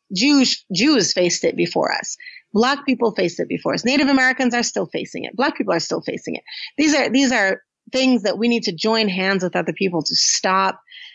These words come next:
the ugliness in society of racism and Islamophobia and, uh, xenophobia and anything that is an othering.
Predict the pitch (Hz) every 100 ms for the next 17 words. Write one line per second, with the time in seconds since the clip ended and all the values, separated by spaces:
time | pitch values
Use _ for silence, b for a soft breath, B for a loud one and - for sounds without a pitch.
0 | B - 170 175 165 160 - - 208 233
1 | 220 214 254 - 196 180 180 196 190 196
2 | 196 180 160 185 190 190 175 190 185 175
3 | 175 185 - 190 196 185 190 185 196 196
4 | 180 180 - 160 165 156 165 156 214 196
5 | - 196 190 190 185 185 170 170 247 269
6 | 247 214 190 175 - 185 190 185